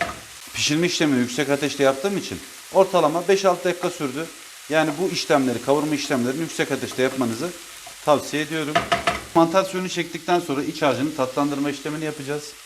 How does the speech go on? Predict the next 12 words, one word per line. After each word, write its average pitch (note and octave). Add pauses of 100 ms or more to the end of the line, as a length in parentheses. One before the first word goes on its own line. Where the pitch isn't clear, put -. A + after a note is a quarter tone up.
(140)
Ortalama F#3
bir F3+
çay F#3
kaşığı E3+
öğütülmüş D#3+
kaya E3
tuzu. E3+ (1400)
Şöyle E3
bir F#3
tutam D3
tane C#3+
karabiber. D#3